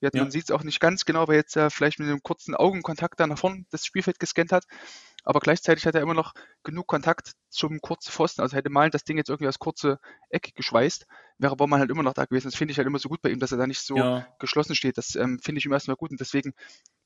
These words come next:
Speaker 1: wenn das jetzt meinem Torhüter passiert wäre, würde ich auf jeden Fall sagen, alles richtig gemacht,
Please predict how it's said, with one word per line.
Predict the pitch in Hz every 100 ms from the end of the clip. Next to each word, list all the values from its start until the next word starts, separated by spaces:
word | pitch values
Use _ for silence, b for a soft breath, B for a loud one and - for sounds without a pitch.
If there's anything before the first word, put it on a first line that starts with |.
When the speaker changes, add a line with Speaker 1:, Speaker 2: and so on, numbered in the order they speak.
| -
Speaker 1:
wenn | 131
das | 131
jetzt | 135 135
meinem | 156
Torhüter | 160 165 165
passiert | 143 - -
wäre, | 170 139
würde | 147
ich | 143
auf | 156
jeden | 156
Fall | 143
sagen, | 143 147 135 _ _ _ _ -
alles | 147 151 -
richtig | - 185 -
gemacht, | 185 190 -